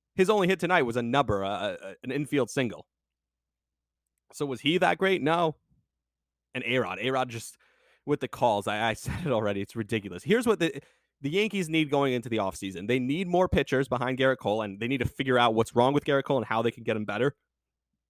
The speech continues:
Matt Blake has proven that he can work with these pitchers and get them better, but they need a si-, they, they're gonna come back and say, "No, well,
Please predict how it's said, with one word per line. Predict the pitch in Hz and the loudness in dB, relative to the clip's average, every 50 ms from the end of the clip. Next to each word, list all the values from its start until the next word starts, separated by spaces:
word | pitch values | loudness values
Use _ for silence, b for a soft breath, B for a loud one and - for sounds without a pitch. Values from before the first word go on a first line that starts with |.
| _ _ _ _ _ _ _ _ _ _ - | _ _ _ _ _ _ _ _ _ _ -2
Matt | 147 147 147 156 - | 2 2 2 2 2
Blake | 135 139 139 123 | 0 -2 0 0
has | 110 101 | -2 -4
proven | - - - 123 127 147 151 151 151 - _ _ _ _ _ _ _ _ _ _ _ _ _ _ _ _ _ _ - | -4 -4 -4 -2 0 0 -2 -2 -4 -8 _ _ _ _ _ _ _ _ _ _ _ _ _ _ _ _ _ _ -4
that | 123 117 113 | -4 -2 -2
he | 123 120 | -4 -4
can | - 135 113 107 | -4 -4 -2 0
work | 113 120 117 131 | 0 0 0 -2
with | 113 | -6
these | - 113 - | -8 -8 -4
pitchers | - 120 - - 117 110 | -4 -4 -2 -2 -4 -4
and | 107 104 | -4 -6
get | 107 101 | -4 -4
them | 110 104 | -2 0
better, | 117 123 | 0 0
but | 123 - - | 0 0 0
they | 156 | 0
need | 160 175 196 190 156 - _ _ | 0 0 -2 -2 -4 -6 _ _
a | 127 123 | -2 -2
si-, | - - - - b b b b b b 143 | -2 -4 -6 -8 b b b b b b -4
they, | 156 | -4
they're | 147 135 139 151 156 151 | -4 -4 -2 -2 0 2
gonna | 170 147 | 2 2
come | - 156 | 2 4
back | 139 139 135 - | 4 4 4 2
and | 123 - | 0 -4
say, | 127 117 | -2 0
"No, | 120 139 156 156 | 2 2 4 4
well, | 123 104 98 98 | 4 2 2 0